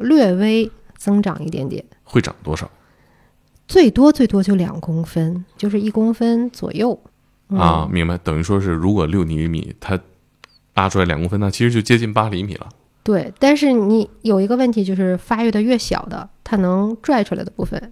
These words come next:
Speaker 1: 也可能越小。
Speaker 2: 就存货也不多呗。
Speaker 1: 对，是这个意思。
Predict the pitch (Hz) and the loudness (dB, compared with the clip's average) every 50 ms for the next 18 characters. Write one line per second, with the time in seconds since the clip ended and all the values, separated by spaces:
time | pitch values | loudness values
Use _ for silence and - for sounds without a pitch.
0 | - - - 202 208 - - - - - 175 170 175 185 190 180 - - - - | -16 -10 -8 -6 -6 -6 -8 -10 -10 -8 -8 -6 -4 -4 -4 -4 -6 -8 -12 -12
1 | - _ - _ _ _ _ _ _ _ - - - _ - - - - - - | -14 _ -20 _ _ _ _ _ _ _ -20 -20 -20 _ -14 -12 -12 -12 -10 -6
2 | - - 113 - - - 101 113 120 175 196 160 107 78 90 95 101 85 85 80 | -2 -2 0 0 2 4 4 6 8 8 8 8 8 6 4 0 0 0 0 0
3 | 78 78 80 78 - 240 214 196 180 - 247 220 - - 202 185 175 170 165 170 | 0 0 0 0 2 4 4 4 2 0 -4 -8 -8 -6 -4 -4 -4 -4 -4 -6
4 | 175 175 175 - - - | -8 -10 -10 -12 -12 -14